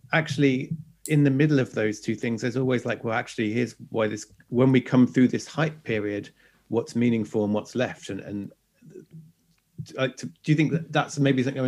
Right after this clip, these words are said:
like, we're gonna have a few months of just in frenzied activity and loads of N F Ts and some really terrible N F Ts and some really good ones?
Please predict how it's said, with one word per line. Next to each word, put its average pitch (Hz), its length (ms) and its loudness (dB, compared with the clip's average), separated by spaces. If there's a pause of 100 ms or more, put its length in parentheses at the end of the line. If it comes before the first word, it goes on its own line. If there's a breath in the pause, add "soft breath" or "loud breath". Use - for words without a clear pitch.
(220)
like, 110 160 0 (320 loud breath)
we're 117 80 -4
gonna 120 120 4
have 127 80 4
a 120 40 2
few 131 180 4
months 127 340 4
of 110 260 -4 (480 soft breath)
just - 300 -8 (100)
in 120 180 0
frenzied 117 480 2
activity 110 580 0
and 104 200 -6
loads 113 140 2
of 113 60 0
N 110 60 0
F 101 40 -2
Ts 98 120 -2
and 95 100 -6
some 131 160 2
really 147 200 2
terrible 143 380 6
N 123 80 6
F 113 100 0
Ts 113 220 2
and 107 80 -6
some 120 100 2
really 117 160 2
good 117 200 -2
ones? 101 480 -4